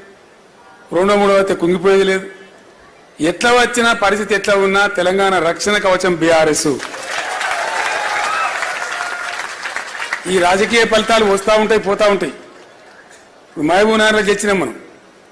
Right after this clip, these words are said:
ముఖ్యమంత్రి సొంత జిల్లా, ఆయనే ప్రకటించిన మేము రెండు వందల మీటర్ల మెజార్టీతో గెలుస్తామని. మనం నూరుతో గెలిచినాం, నూట పదకొండు ఫైనల్,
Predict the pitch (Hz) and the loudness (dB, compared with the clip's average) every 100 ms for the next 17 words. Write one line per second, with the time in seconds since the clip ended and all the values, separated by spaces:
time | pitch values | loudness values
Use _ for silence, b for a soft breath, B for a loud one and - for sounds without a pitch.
0 | - - - 160 214 214 202 190 196 214 | -20 -18 -12 -2 0 2 0 0 0 0
1 | 214 185 113 - - - - - _ - | 0 -2 -4 -12 -20 -20 -20 -20 _ -20
2 | - - - - 170 214 220 214 208 214 | -20 -20 -12 -2 0 2 2 2 2 0
3 | 214 208 185 196 208 208 202 196 196 190 | 0 0 0 2 2 2 0 0 0 0
4 | 190 190 185 180 180 127 - - - - | 0 0 0 0 -2 -4 -10 -20 -20 -20
5 | - - - - - - - 190 220 214 | -20 -20 -20 -20 -20 -16 -4 0 2 2
6 | 220 226 214 196 165 107 - - - - | 2 2 2 0 -4 -8 -16 -20 -20 -20
7 | - - - - - - 147 - - - | -20 -20 -20 -20 -20 -20 -20 -20 -20 -20
8 | - - - - - 180 185 180 185 180 | -18 -18 -18 -18 -6 -2 0 2 2 0
9 | 151 165 185 | 0 0 0